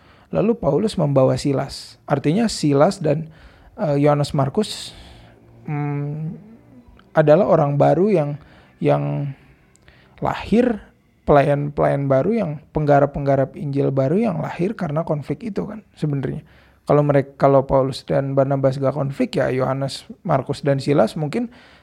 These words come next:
gak akan melakukan, eh, perjalanan sepanjang itu, sepanjang Paulus dan sepanjang Barnabas gitu ya. Nah, itu yang menurut Matthew Henry, dua indikatornya, dua tanda bahwa konflik itu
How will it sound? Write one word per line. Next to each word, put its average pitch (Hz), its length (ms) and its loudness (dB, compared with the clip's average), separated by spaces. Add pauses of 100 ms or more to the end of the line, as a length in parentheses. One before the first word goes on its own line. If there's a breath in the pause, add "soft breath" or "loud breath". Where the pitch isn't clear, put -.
(180 loud breath)
gak 135 240 2
akan 151 160 -2
melakukan, 139 640 0 (800 soft breath)
eh, - 80 -2
perjalanan 139 800 4
sepanjang 139 640 0
itu, 151 320 0 (320 soft breath)
sepanjang 143 480 0
Paulus 135 480 0
dan 143 400 -2 (1300 soft breath)
sepanjang 135 480 0
Barnabas 135 560 2
gitu - 240 -14
ya. - 120 -20 (520 soft breath)
Nah, 127 160 0 (1120 soft breath)
itu 190 240 0
yang 165 400 4
menurut 151 320 4
Matthew 151 320 4
Henry, 143 400 2 (160)
dua 156 320 4
indikatornya, 139 960 0 (160)
dua 143 400 4
tanda 139 480 2
bahwa 139 400 0
konflik 147 480 -2
itu 139 160 -6